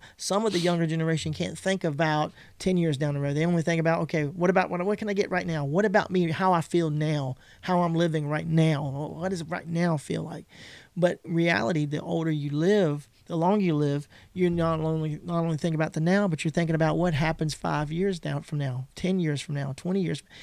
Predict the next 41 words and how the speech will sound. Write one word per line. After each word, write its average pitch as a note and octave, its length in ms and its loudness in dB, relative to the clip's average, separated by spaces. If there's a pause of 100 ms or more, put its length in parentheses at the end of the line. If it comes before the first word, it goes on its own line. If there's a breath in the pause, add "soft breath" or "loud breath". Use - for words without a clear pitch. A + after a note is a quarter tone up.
(160 loud breath)
And F3 140 0
that's B3 320 0
why, F3 300 2 (360 loud breath)
you F3+ 160 0
know, D#3 200 4
this F3 240 2
is D3+ 100 -2
a - 60 0
crucial D#3 400 0
thing, F#3+ 320 2
because D3+ 480 -2 (240 loud breath)
one G3+ 280 6
generation, D#3+ 760 2 (760)
the D#3 140 -2
father D#3 380 2
helps D#3+ 300 2
the E3 120 2
next F#3+ 260 2
generation, D3+ 540 2
the C#3 80 0
son. C3+ 420 0 (580 loud breath)
And D#3+ 80 2
this E3+ 200 4
is D3 80 2
where D#3 140 4
the D3 180 0
fathers D3+ 580 -2
and D3 80 -4
the C#3 80 -4
sons D#3 380 -4
come D3 180 -6
back D3 160 -6
together. D#3 380 -4
The C#3 80 -10
Bible C#3+ 240 -4
talks D3+ 260 -4
about D#3+ 220 -6
them C#3+ 140 -6
merging C#3+ 280 -4
back C#3+ 160 -6
together. D3+ 300 -2